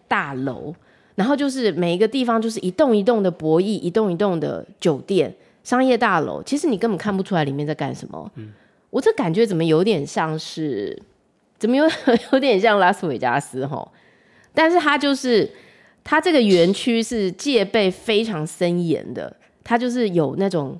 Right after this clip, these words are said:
Speaker 1: 保安，哦，保安控制你可不可以进出，荷枪实弹。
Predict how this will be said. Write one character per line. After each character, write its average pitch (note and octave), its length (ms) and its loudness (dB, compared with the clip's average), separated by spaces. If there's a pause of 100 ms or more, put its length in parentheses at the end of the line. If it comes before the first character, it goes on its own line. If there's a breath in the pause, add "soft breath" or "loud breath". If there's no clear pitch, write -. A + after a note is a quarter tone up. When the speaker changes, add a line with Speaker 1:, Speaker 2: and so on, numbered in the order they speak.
(120)
Speaker 1:
保 C#3 200 -4
安， D#3+ 360 -6 (440 soft breath)
哦， C#3+ 200 -8
保 D#3+ 120 -2
安 G3+ 320 0
控 A3 320 0
制 G3 200 -4
你 D3+ 140 -2
可 D3 140 -10
不 E3 80 -12
可 F#3 100 -4
以 - 80 -6
进 D3+ 260 -6
出， C#3+ 320 -8 (360)
荷 G#3+ 280 2
枪 D#3 300 -4
实 B2+ 240 -10
弹。 C#3+ 260 -2